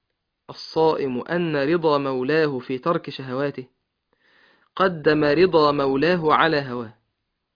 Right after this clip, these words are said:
فصارت لذته في ترك شهوته لله." هو بقى بيتلذذ إن هو يجوع نفسه ويعطش نفسه ويترك الشهوات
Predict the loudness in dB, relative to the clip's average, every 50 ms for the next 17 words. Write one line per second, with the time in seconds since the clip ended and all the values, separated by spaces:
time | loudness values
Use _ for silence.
0 | _ _ _ _ _ _ _ _ _ _ _ _ _ _ _ _ _ _ _ -10
1 | -10 -4 2 4 6 8 8 8 6 6 4 2 0 0 0 0 -2 -2 0 2
2 | 2 2 2 0 0 2 2 2 2 2 0 0 -2 0 0 0 0 2 2 2
3 | 2 2 0 -2 -4 -2 -4 0 2 2 2 2 0 -2 -4 -2 -4 -4 -4 -4
4 | -4 -6 -6 -8 -12 _ _ _ _ _ _ _ _ _ _ _ _ _ _ _
5 | _ _ _ _ 0 2 2 2 2 0 2 2 4 2 4 2 2 4 4 4
6 | 4 2 2 4 4 4 4 2 -4 -8 -8 -6 -4 0 0 4 4 6 6 6
7 | 6 8 6 8 8 8 6 6 4 2 0 -2 -4 -6 -2 0 2 4 4 2
8 | 2 0 -4 -4 -4 -4 -2 -4 -4 -4 -6 -10 -14 -12 -10 -6 -2 0 0 0
9 | 0 0 -4 -6 -6 -6 -10 -8 -6 -4 -2 0 2 2 2 2 0 -2 -10